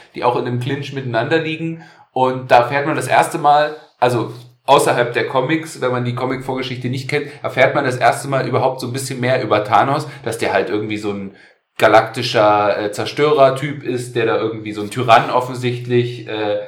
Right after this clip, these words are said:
der da irgendwie, äh, gefürchtet ist, weil ja irgendwie alle nur so, „Oh, Thanos“, äh, äh, über ihn reden.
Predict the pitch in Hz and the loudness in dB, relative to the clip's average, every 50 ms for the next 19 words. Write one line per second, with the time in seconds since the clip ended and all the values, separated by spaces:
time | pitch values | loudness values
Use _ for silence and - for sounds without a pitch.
0 | - - _ - 120 117 117 110 - 117 117 120 120 123 113 110 107 107 107 104 | -12 -16 _ -4 -2 0 2 0 0 0 0 -2 -2 -4 -6 -4 -2 0 0 0
1 | 98 104 104 104 113 107 - 151 151 160 - - - - - - 151 156 147 - | 0 0 -2 -2 -4 -4 2 4 4 4 4 2 -2 -6 -6 -2 -2 -2 -2 -2
2 | - - - - _ _ _ _ - 110 113 113 113 113 110 110 107 104 104 - | -6 -12 -16 -18 _ _ _ _ 4 6 6 6 8 6 6 6 6 4 4 2
3 | - 123 120 120 120 117 107 - 107 120 135 127 120 120 - 123 117 117 120 117 | 0 -2 -2 -2 -2 -2 0 2 2 4 4 4 2 2 0 -4 -4 -4 -4 -4
4 | 117 117 110 107 104 95 107 110 127 123 131 - 120 120 120 127 127 131 - - | -4 -4 -4 -6 -8 -8 -8 -8 -8 -8 -8 -10 -12 -12 -12 -14 -14 -16 -18 -20
5 | - - - - - - 120 - - 117 120 120 113 110 107 101 - - - - | -20 -20 -20 -20 -20 -20 -16 -4 2 4 4 4 4 2 0 -2 -6 -10 -14 -20
6 | _ _ _ _ _ _ _ _ _ _ - - - _ _ _ - 107 107 107 | _ _ _ _ _ _ _ _ _ _ -16 -16 -16 _ _ _ -2 0 0 2
7 | 110 120 117 113 113 107 113 123 135 147 170 165 160 - | 2 2 0 0 0 0 0 0 0 0 -2 -4 -6 -10